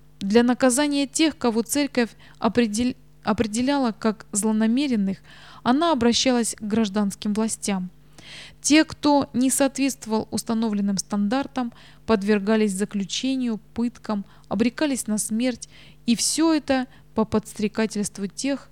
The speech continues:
кто самоуверенно считал свои действия угодными Христу. На самом же деле на подобные действия людей может вдохновить лишь дух сатаны, а не дух Христа. Это метод работы сатаны,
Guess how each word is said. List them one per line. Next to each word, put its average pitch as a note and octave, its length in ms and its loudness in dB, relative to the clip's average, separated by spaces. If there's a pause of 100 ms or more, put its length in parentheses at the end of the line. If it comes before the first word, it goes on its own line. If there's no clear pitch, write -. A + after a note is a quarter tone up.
(100)
кто - 200 -6
самоуверенно A3+ 800 0
считал G#3+ 380 -2
свои G3+ 280 -4
действия G3+ 540 -4 (100)
угодными G3+ 600 -2
Христу. G3 600 -4 (840)
На A#3 180 4
самом D#4 360 0
же C#4+ 140 -2
деле C4+ 440 0 (260)
на G#3+ 140 2
подобные C#4 580 0
действия A#3 440 -2
людей G#3+ 480 -2 (240)
может C4 400 0
вдохновить A3+ 560 -4
лишь G#3 180 -2
дух F#3+ 240 -6
сатаны, G#3 600 -4 (220)
а A#3+ 80 -2
не A#3+ 140 0
дух G#3 300 -6
Христа. F3+ 500 -8 (680)
Это C4 260 2
метод C4+ 480 -2 (200)
работы A3 460 0
сатаны, A3+ 580 -2